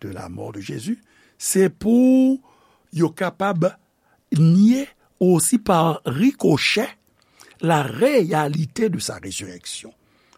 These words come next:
Donc, groupe ça, yo te rele les gnostiques, G N O S T I Q U E, la, les gnostiques, et qui te nié, yo te nié la réalité de la mort de Jésus,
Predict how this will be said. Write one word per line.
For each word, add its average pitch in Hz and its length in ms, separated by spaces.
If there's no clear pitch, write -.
Donc, 190 180
groupe 302 200
ça, - 340
yo 147 60
te 156 100
rele 151 260
les 139 140
gnostiques, 135 680
G 175 540
N 185 440
O 180 280
S - 340
T - 280
I 147 140
Q - 300
U 202 160
E, - 80
la, 139 140
les 180 120
gnostiques, 160 720
et 165 400
qui 170 100
te 165 100
nié, 160 380
yo 180 120
te 214 80
nié 226 440
la 143 140
réalité 160 800
de 143 60
la 127 100
mort 160 240
de 117 60
Jésus, 95 420